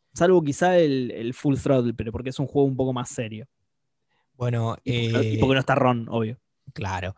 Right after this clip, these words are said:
Speaker 1: <laughs>
Speaker 2: Eh, y justamente hablando de Ron Gilbert y esa filosofía de no dejar que el juego te, te mate, lleva algunos momentos que son muy graciosos porque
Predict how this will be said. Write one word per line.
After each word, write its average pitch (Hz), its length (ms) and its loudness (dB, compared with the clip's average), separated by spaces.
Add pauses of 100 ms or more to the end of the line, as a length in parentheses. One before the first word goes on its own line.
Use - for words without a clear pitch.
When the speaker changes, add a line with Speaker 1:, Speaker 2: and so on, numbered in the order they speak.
(100)
Speaker 1:
<laughs> 170 220 0
Speaker 2:
Eh, 120 360 -2
y 113 260 -4
justamente 139 440 0
hablando 131 300 2
de 123 40 0
Ron 123 260 2
Gilbert 120 380 2
y 113 120 2
esa 113 360 0
filosofía 117 720 4
de 113 80 4
no 117 120 4
dejar 117 260 2
que 117 80 0
el 110 60 0
juego 117 380 2
te, 113 400 0 (120)
te 113 220 2
mate, 127 440 2 (320)
lleva 135 180 8
algunos 135 300 4
momentos 127 380 0
que 120 100 -2
son 123 220 -2
muy 127 200 0
graciosos 131 540 2
porque 110 500 -2